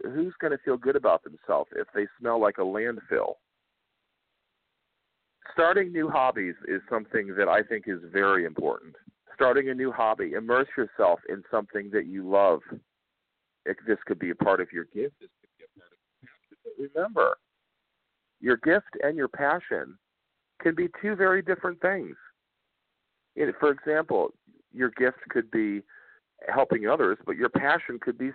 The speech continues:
singing or could be performing. You know, everybody has, and that's totally perfectly okay to have a gift and a passion that's kind of two different things. So think about that for a while, and let me know what you think about that.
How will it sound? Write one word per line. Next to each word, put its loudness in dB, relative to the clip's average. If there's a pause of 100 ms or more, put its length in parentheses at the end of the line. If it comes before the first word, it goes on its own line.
singing -2
or 2
could -4
be -6
performing. -2 (760)
You -4
know, 0 (240)
everybody 2
has, 2 (260)
and -2
that's 2 (120)
totally 2
perfectly 0
okay -2 (600)
to -2
have -2
a -4
gift -2 (100)
and -4
a -4
passion -4
that's -2 (1160)
kind 2
of 0 (240)
two 0
different -2
things. -4 (760)
So -2
think -2
about 0
that -4
for -4
a -4
while, -2 (100)
and -6
let 0
me -4
know -4
what -4
you -8
think -6
about -2
that. -8